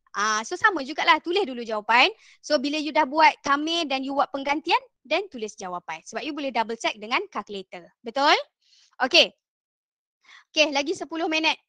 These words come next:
Isi padu yang dijanakan. Okey, bila sebut isi padu?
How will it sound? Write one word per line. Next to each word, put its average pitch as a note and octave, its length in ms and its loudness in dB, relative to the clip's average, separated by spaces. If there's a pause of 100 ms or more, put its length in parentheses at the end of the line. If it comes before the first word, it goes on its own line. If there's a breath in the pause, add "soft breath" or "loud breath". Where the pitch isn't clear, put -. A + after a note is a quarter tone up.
(580 soft breath)
Isi F#4 400 0
padu D4 560 -2
yang C4 400 -4
dijanakan. A3+ 880 -8
Okey, G#3+ 320 -8
bila C4+ 240 -6
sebut D4 400 -8
isi A#3+ 240 -16
padu? G3 480 -14